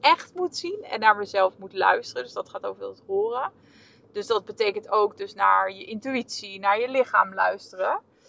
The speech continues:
Ehm, en dat ik vervolgens, dus het begint heel erg bij jezelf. Want als jij jezelf niet echt ziet en als jij er, niet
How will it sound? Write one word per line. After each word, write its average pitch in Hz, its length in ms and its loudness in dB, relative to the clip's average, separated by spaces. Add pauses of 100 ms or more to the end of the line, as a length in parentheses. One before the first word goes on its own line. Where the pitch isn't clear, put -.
(920)
Ehm, 214 720 4 (380)
en 277 480 2
dat 240 180 4
ik 240 100 -8
vervolgens, 320 840 2
dus 214 200 -8
het 202 140 -20
begint 233 340 0
heel 214 160 4
erg 202 140 0
bij 190 280 6
jezelf. 190 880 2 (120)
Want 208 460 -2 (180)
als 220 220 0
jij 269 240 8
jezelf 226 360 0
niet 220 340 -12
echt - 320 0
ziet 196 320 -10
en 196 100 -6
als 196 160 -2
jij 208 300 2 (200)
er, 247 240 0
niet 220 280 -8